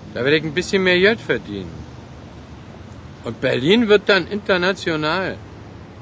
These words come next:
Da muss ich wohl Fremdsprachen lernen.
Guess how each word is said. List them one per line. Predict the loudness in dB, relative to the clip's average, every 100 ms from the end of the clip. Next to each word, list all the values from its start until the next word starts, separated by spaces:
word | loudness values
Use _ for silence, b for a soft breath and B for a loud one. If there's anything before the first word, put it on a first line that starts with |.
| -20 -20 -18 -20 -20 -20 -16 B B -6
Da | -2
muss | 0 0
ich | 0
wohl | 4 2
Fremdsprachen | 2 -2 -2 -10 -8 -8 -6 -8
lernen. | -8 -10 -12 -16